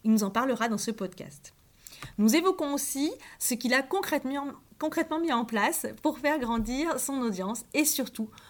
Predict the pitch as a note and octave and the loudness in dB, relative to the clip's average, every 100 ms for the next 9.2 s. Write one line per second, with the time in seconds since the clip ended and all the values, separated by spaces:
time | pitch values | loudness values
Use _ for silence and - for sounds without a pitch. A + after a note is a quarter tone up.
0 | - - E4+ C#4+ A#3+ B3 A3 A3 G#3+ B3 | -12 -2 2 4 2 0 0 -2 -2 -2
1 | A3 F#3+ G#3 C#4+ B3 F#3 F3 F3+ - C4+ | -4 -4 2 4 4 0 -4 -8 -2 0
2 | A#3+ G3+ F#3 G3+ F#3 F3+ F#3+ - G3 G3 | 2 0 0 -2 -4 -6 -8 -6 -4 -4
3 | E3 E3 D#3 _ - - - - F3 G3 | -6 -10 -12 _ -20 -20 -20 -14 -6 -4
4 | E3+ D3 B3+ C4+ D#4 D4+ C#4+ - C4+ C4+ | -4 -2 0 2 0 -2 -8 -6 -6 -6
5 | A3 C4+ - - E3+ D#3+ E3+ D#3 D#3+ C4+ | -8 -8 -8 -8 -6 -6 -6 -8 -6 -6
6 | - A#3 A3+ C#3+ D#3+ G3 B3+ - G#3 G3 | -4 -6 -6 -6 0 2 2 -2 -2 -4
7 | E3+ - F#3+ F3+ - D3+ - - _ _ | -6 -8 -8 -8 -12 -14 -16 -20 _ _
8 | - - - - - D4 C4 C4+ - F#4 | -20 -20 -20 -6 0 0 2 0 0 -2
9 | - | 0